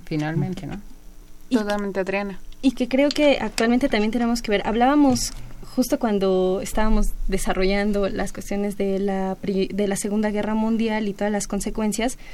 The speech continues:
Speaker 2: mencionábamos que Asia, el Pacífico, comenzaba a ser una zona muy relevante para los intereses estratégicos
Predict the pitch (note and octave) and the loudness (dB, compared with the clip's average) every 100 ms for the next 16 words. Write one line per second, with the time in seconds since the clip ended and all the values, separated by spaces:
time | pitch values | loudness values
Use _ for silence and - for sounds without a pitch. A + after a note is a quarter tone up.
0 | - G#3+ G#3+ A3+ A3+ A#3+ B3 A#3+ - G#3 | -4 0 2 2 4 6 4 2 -2 0
1 | F#3+ F#3+ - - - - - - - - | 0 0 -4 -10 -14 -16 -16 -16 -18 -18
2 | - - A3+ A3+ A#3 G#3 G3 F#3+ A3 G3 | -4 4 4 4 0 0 0 -2 -2 -4
3 | F#3+ G3 A#3 A3 A#3 - A#3 D4 - - | -4 -2 0 0 -2 -2 -2 -2 -4 -8
4 | - G#3+ G#3+ G#3+ A3+ A#3 A#3+ G#3 - G#3+ | -2 2 2 4 4 4 4 2 0 -2
5 | A3+ G#3 G3 F#3+ - G#3 G#3 G#3 G#3 G#3+ | 0 0 0 -2 -2 0 2 2 2 0
6 | A3 G3 F#3+ G3+ G3+ A#3+ B3 G#3 F#3+ F#3+ | 0 0 0 0 0 0 0 -2 -2 -2
7 | F#3+ F#3+ G3+ G3+ F#3+ G3+ G3 F#3+ G3 G#3 | -4 -4 -2 -2 0 -2 -2 -2 -2 -4
8 | - G3+ - G3+ - G3+ G#3+ - A#3 B3+ | -4 -6 -6 -6 -4 -4 -4 -6 -4 -6